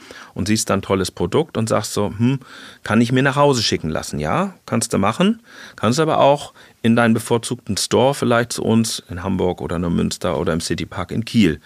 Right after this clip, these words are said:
dir den dorthin senden lassen und holst ihn dort ab, probierst ihn mit einem Mitarbeiter auf der Fläche aus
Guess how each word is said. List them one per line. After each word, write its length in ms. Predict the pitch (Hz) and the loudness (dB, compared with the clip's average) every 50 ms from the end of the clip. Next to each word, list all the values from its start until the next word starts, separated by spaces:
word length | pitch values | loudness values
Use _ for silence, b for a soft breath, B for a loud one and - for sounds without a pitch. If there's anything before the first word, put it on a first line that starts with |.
| B B B B B B - - | B B B B B B -8 -6
dir 80 | 82 78 | -4 -2
den 180 | 95 101 107 | -2 -2 0
dorthin 420 | - 87 90 92 - - 80 73 71 | 0 2 0 0 0 -2 -2 -4 -4
senden 300 | 73 78 73 76 76 71 | -4 -6 -6 -6 -6 -6
lassen 360 | 71 69 69 - 117 131 - B B B B B B | -8 -8 -6 -6 -8 -8 -8 B B B B B B
und 160 | - - 113 | -6 -2 0
holst 260 | 147 165 156 - - | 0 0 0 0 -2
ihn 100 | 131 120 | -2 0
dort 240 | 110 101 98 92 - | 2 2 2 2 2
ab, 240 | - 151 185 - - - - B B B B B B B | 2 2 2 0 -2 -10 -20 B B B B B B B
probierst 420 | - - 90 85 82 82 - - | -10 -8 -4 -2 -2 -2 -2 -2
ihn 60 | - 90 | -4 -4
mit 160 | 90 - - | -4 -4 -4
einem 140 | - 95 90 | -4 -2 -2
Mitarbeiter 440 | 101 95 - 101 98 95 95 107 85 | -2 -2 -2 0 0 0 0 0 -2
auf 100 | 90 - | -4 -4
der 100 | - 85 | -6 -6
Fläche 320 | - - - 87 92 - | -6 -6 -6 -4 -2 0
aus 440 | - 110 127 156 175 175 - - - | 4 4 4 4 4 2 -2 -6 -10